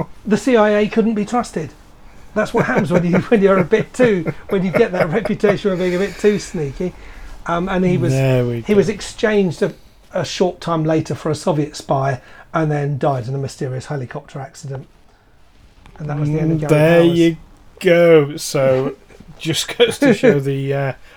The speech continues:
Speaker 2: untrustworthiness of the C I A
Speaker 1: Yeah.
Speaker 2: there.
Speaker 1: Yeah.
Speaker 2: So that seems like a good place for us to do our summary then. So, what do you think, having heard the evidence, Neil,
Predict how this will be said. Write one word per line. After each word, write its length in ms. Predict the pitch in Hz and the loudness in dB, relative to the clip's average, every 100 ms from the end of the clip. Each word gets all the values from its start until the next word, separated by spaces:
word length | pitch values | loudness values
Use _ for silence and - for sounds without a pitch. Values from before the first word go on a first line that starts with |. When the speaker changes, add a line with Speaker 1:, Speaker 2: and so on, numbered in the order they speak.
| - 208 | -6 0
Speaker 2:
untrustworthiness 1160 | 190 175 - 226 - 165 151 151 143 147 147 | 2 0 -2 -4 -2 0 0 2 2 2 0
of 160 | 147 131 | -4 -4
the 80 | 135 | -4
C 240 | - 151 | -2 -2
I 180 | 135 135 | -2 -2
A 220 | 135 135 | 0 0
Speaker 1:
Yeah. 80 | 170 | 2
Speaker 2:
there. 400 | 180 123 127 - - - | 4 2 -2 -8 -16 -8
Speaker 1:
Yeah. 220 | 156 - | -6 -6
Speaker 2:
So 280 | - 185 185 | 0 2 2
that 380 | 175 196 196 190 | 2 2 0 -8
seems 300 | - 180 160 | -6 -6 -2
like 300 | 160 151 147 | -2 -2 -8
a 20 | |
good 260 | 135 151 - | -6 -8 -4
place 360 | 160 151 143 | -2 0 -2
for 160 | - 147 | -6 -4
us 180 | 135 - | -4 -6
to 140 | 143 | -10
do 340 | 139 147 147 - | -6 -6 -6 -6
our 320 | 147 151 147 | -6 -4 -6
summary 600 | - - 175 190 175 143 | -8 -6 -4 -2 -2 -2
then. 320 | 135 127 120 | -4 -6 -8
So, 880 | - - - 170 190 196 143 117 98 _ _ - - - _ _ _ _ _ _ _ 143 | -12 -12 -6 0 4 4 4 -2 -10 _ _ -20 -20 -20 _ _ _ _ _ _ _ -14
what 440 | 131 135 208 208 | -12 -2 -2 -2
do 120 | - | -6
you 60 | 175 | -6
think, 200 | 180 151 | -4 -4
having 360 | 151 160 160 | -4 -2 -4
heard 400 | 135 185 190 175 | 0 2 2 0
the 140 | 175 165 | 2 4
evidence, 540 | 170 160 139 135 - | 4 2 -2 -6 -6
Neil, 420 | 147 156 160 156 | 0 4 4 4